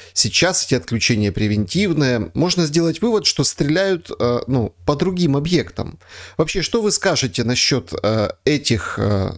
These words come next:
ну, таких участившихся попыток ударить по украинскому тылу в преддверии годовщины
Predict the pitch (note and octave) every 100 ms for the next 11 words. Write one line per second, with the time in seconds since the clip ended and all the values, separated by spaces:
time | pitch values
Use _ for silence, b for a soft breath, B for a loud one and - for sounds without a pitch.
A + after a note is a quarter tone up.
0 | - B2 A#2 G#2+ A#2 C3+ - C3+ - G3
1 | D#3+ - A2+ - A#2 G2 - B B -
2 | C3 - C3+ A2+ - A#2+ B2+ G#2+ G2+ -
3 | A2+ G#2 - A2+ B2 B2 G#2 - G#2 G#2
4 | G#3 B3+ E3+ G#2+ B B - - D3 A#2
5 | C#3 F3+ E3 C#3 A2 D3 C#3 B2 - -
6 | C3 C3+ C3 G#2